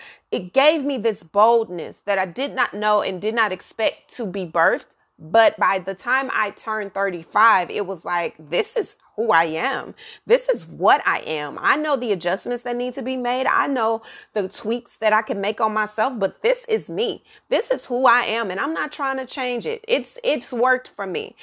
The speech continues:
It's worked for me, this growth pattern, this being on the spiritual path, this being in tune with myself, standing up for myself, choosing myself despite everything else has paid off for me.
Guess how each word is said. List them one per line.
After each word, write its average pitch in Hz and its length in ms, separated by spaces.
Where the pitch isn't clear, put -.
It's 240 200
worked 254 320
for 247 120
me, 247 220
this 196 240
growth 233 400
pattern, 240 400
this 202 140
being 233 320
on 233 80
the 226 80
spiritual 226 480
path, 233 400
this 220 240
being 247 260
in 240 120
tune 240 260
with 220 80
myself, 214 460
standing 233 360
up 226 140
for 254 100
myself, 226 480
choosing 277 520
myself 208 600
despite 190 720
everything 196 560
else 208 320
has 247 320
paid 220 220
off 220 220
for 202 100
me. 165 240